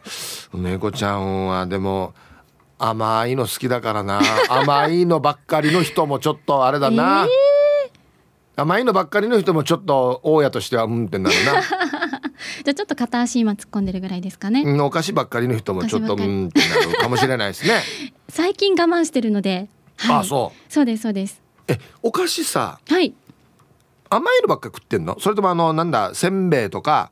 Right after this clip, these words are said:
Speaker 2: はい。
Speaker 1: あんなしょっ辛いのも食べてんの？
Speaker 2: あー、基本的には甘いものばかりですね。チョコレート、ビスケッ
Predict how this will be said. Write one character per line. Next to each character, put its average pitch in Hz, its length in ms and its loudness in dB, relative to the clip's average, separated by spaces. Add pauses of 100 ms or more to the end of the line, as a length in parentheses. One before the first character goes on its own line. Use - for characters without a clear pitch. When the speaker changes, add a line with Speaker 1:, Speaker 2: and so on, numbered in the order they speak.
Speaker 2:
は 311 180 2
い。 240 80 0 (100)
Speaker 1:
あ 180 100 0
ん - 20 2
な 170 80 2
し 196 80 -2
ょ 196 40 0
っ - 40 -16
辛 214 220 2
い 214 40 2
の 180 60 2
も 151 100 0
食 120 120 -2
べ 101 60 -6
て 104 100 -4
ん - 20 0
の？ 320 60 0
Speaker 2:
あ 349 460 0
ー、 320 60 -10 (280)
基 403 160 -2
本 427 200 2 (120)
的 415 280 -2
に 370 140 2
は 226 240 0
甘 247 320 4
い 277 80 6
も 269 160 6
の 262 140 2
ば 247 120 -2
か 233 160 -2
り 185 300 -2
で 190 120 -6
す 190 120 -6
ね。 180 100 -4
チ 208 120 -6
ョ 190 40 0
コ 214 200 -2
レ 262 220 2
ー - 20 0
ト、 247 320 0
ビ 226 180 0
ス - 180 -12
ケ 269 180 0
ッ 262 60 -6